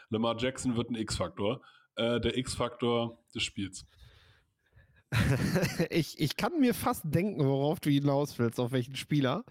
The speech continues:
Speaker 2: Ähm, weil ich weiß, dass du den ganz gerne hast. Äh, ich glaub, es wird ein, ähm, siebenundzwanzig vierundzwanzig für die Ravens diesmal.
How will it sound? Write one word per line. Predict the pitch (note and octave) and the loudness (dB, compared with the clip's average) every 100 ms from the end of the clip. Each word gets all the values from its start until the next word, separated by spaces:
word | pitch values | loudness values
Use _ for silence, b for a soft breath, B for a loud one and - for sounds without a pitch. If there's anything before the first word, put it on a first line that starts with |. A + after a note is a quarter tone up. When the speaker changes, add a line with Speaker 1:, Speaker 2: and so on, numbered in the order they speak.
| B B B B _ - | B B B B _ -2
Speaker 2:
Ähm, | C3+ C#3 C3+ C3+ B2+ B2 C3 C#3 C3+ C#3 _ _ _ _ _ _ _ _ _ _ _ _ _ _ B B B - _ - | 2 4 4 4 4 2 2 0 -2 -6 _ _ _ _ _ _ _ _ _ _ _ _ _ _ B B B -20 _ -2
weil | B2 | 0
ich | B2+ - | 0 0
weiß, | C#3 D#3+ | 0 0
dass | D#3+ | 0
du | - | 0
den | C#3 C3 | 2 2
ganz | C3 - | 2 0
gerne | B2 C#3 B2 | -2 0 0
hast. | G#2+ B2+ - - _ _ - - - - - - | 0 -2 -6 -20 _ _ -20 -20 -20 -20 -18 -6
Äh, | A#2 B2 A#2 B B B | 0 0 0 B B B
ich | - | 0
glaub, | F3+ C4 D4 | 2 2 0
es | - | -2
wird | E3 E3+ - | 2 0 2
ein, | D#3 D#3 D3+ - | 2 2 0 -2
ähm, | C3 C3 C3 C3 C3 C3 C3 B2+ B2+ B2+ B2+ B2+ B2+ B2+ B2 B2+ _ - - | 0 2 4 4 4 2 2 2 2 2 2 0 0 -2 -4 -8 _ -12 -2
siebenundzwanzig | C#3 C4+ - G3 F#3 E3 | 0 2 0 0 0 0
vierundzwanzig | - G#3 G#3 - E3+ D3+ | 2 4 2 0 -2 -2
für | - | -2
die | D3+ | 2
Ravens | C#3 D3+ D3 C3 - | 4 4 2 0 -2
diesmal. | A#2 - A#2+ E3 G#3 | -2 0 0 0 -4